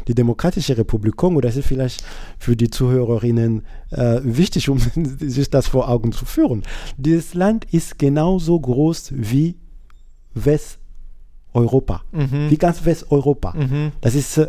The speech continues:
Speaker 1: von Dänemark bis Italien ungefähr,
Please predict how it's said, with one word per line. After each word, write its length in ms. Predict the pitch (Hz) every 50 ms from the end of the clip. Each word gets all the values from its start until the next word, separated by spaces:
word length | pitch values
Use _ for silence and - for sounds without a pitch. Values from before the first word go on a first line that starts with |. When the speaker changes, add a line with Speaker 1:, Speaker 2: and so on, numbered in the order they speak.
| - - -
Speaker 1:
von 380 | - - 135 127 123 117 113
Dänemark 720 | 120 147 170 180 185 185 180 185 190 208 226 226 - - - - - - -
bis 240 | 123 123 123 - -
Italien 640 | - 135 - - 151 156 175 190 202 214 233 262 269 - - - - -
ungefähr, 520 | - 139 147 147 139 - 139 135 160 226